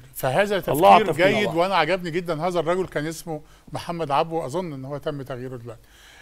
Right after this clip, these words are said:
Speaker 1: القضية بالنسبة لنا ولما رحنا تونس أيضا بيصنعوا محركات طائرات. حضرتك زي ما انت بتقول احنا، يعني انا شفت جمال عبد الناصر، عشان انا يمكن اكبر من الدكتور عبد المنعم برضه، شفته راكب عربيه رمسيس في شارع رمسيس،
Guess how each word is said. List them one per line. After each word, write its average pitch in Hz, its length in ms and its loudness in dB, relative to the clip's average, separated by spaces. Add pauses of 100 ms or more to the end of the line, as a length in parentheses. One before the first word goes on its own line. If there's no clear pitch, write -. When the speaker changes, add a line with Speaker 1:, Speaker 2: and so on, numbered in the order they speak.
(160)
Speaker 1:
القضية 147 400 0
بالنسبة 151 420 -4
لنا 175 140 -4
ولما 131 260 -6
رحنا 156 280 -2
تونس 151 400 -8
أيضا 131 360 -6 (540)
بيصنعوا 170 680 -4
محركات 156 540 -6
طائرات. 170 420 2 (920)
حضرتك 151 440 0
زي 180 200 -2
ما 196 80 -4
انت 190 140 -6
بتقول 170 300 -6
احنا، 139 240 -10 (160)
يعني 139 280 -4
انا 180 100 -4
شفت 185 280 -8
جمال 170 200 0
عبد 151 160 -2
الناصر، 147 400 -4
عشان 131 260 -8
انا 147 200 -8
يمكن 143 300 -12
اكبر 143 260 -6
من 127 60 -8
الدكتور 123 320 -6
عبد 131 120 0
المنعم 135 300 -8
برضه، 143 300 -8 (400)
شفته - 420 -2
راكب 185 260 0
عربيه 156 280 2
رمسيس 175 360 -4
في 139 140 -6
شارع 170 220 0
رمسيس، 156 520 -4